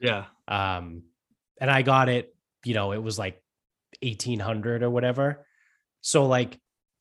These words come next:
Speaker 2: cool, I own one Ethereum and, like,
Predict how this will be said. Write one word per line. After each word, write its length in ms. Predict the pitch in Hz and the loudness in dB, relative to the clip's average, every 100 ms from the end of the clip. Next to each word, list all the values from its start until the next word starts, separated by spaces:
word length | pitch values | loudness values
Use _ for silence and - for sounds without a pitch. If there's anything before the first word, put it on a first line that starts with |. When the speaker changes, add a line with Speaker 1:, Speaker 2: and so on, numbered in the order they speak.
| - | -2
Speaker 2:
cool, 320 | - 185 127 | 4 6 6
I 180 | 117 151 | 4 4
own 340 | 151 156 131 | 6 4 2
one 280 | 113 123 135 | 0 0 0
Ethereum 840 | 113 120 - 117 131 143 156 170 - _ _ _ _ _ _ - | -4 -8 -4 -2 2 2 2 -2 -10 _ _ _ _ _ _ -4
and, 180 | 139 131 | -2 2
like, 380 | 120 107 - | 0 0 -8